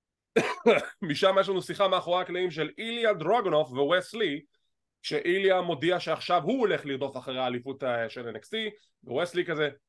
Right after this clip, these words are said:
"אה, סליחה, הלו? אה, אני האלוף החדש?" "בסדר, שמענו." "לא, לא, אני האלוף החדש, אני אנצח את כרמלו." "בסדר, שמענו." <laughs> "לא, אבל אני אנצח את," טוב,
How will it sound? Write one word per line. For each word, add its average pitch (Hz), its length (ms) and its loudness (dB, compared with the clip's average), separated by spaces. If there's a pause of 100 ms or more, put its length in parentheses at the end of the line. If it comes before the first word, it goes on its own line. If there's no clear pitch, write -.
(200)
"אה, 170 260 4
סליחה, 165 300 -6
הלו? 302 460 8 (380)
אה, 175 300 2 (300)
אני 185 560 0
האלוף 294 280 6
החדש?" 311 580 2 (280)
"בסדר, 190 320 2
שמענו." 147 420 0
"לא, 123 220 4
לא, 185 320 4
אני 170 340 2
האלוף 196 260 0
החדש, 185 420 -2
אני 160 140 -4
אנצח 180 320 -2
את 170 100 -4
כרמלו." 160 440 -2 (300)
"בסדר, 170 640 0
שמענו." 139 280 -6 (260)
<laughs> 156 200 0
"לא, 339 200 8
אבל 190 200 4
אני 220 260 2
אנצח 302 480 2
את," 254 60 -6 (1400)
טוב, - 240 -2